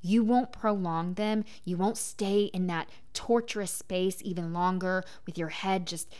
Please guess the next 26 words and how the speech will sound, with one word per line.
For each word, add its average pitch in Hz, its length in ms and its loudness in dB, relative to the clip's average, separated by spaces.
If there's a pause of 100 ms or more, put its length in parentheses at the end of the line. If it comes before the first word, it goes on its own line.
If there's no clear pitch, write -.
(160)
you 185 180 -2
know, 165 120 -2
so 214 340 0
focused 196 480 0
on 180 140 -2
this 165 240 -4
negative 185 500 2
and 160 120 -4
spiraling 180 640 -2
down 175 280 0
that 165 220 -2
road. 175 480 -2 (1700)
You 226 280 4
will 254 160 2
know 220 320 4
that 202 280 -2
you 214 200 2
deserve 208 720 -2
peace 175 580 -4
sooner 302 500 0
than 240 220 0
later, 165 400 -4 (380)
and 190 140 2
you'll 175 140 2
confidently 170 1300 -2
take - 380 -2